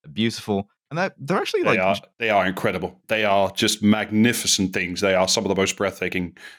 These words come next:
Speaker 2: spectacles on this planet. Uh, it's, yeah,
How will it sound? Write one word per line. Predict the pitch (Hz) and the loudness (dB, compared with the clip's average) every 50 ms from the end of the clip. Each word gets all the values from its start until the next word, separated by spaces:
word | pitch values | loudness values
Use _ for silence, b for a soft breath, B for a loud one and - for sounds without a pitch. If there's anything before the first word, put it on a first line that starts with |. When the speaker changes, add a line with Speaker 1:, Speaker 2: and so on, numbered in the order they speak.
| B - | B -10
Speaker 2:
spectacles | - - - 101 - - - - 92 87 95 | -8 -6 -6 -6 -6 -6 -4 -2 -2 0 0
on | 98 92 90 87 82 - _ _ _ | 0 -2 -2 -4 -8 -12 _ _ _
this | _ 98 90 | _ -4 -4
planet. | - - 98 85 - 90 - - _ _ _ _ - | -2 -2 -4 -4 -4 -8 -10 -14 _ _ _ _ -8
Uh, | 98 - - - | -6 -6 -6 -8
it's, | - - 95 - - - - | -10 -12 -10 -6 -6 -6 -2
yeah, | - 113 - | -4 -4 -4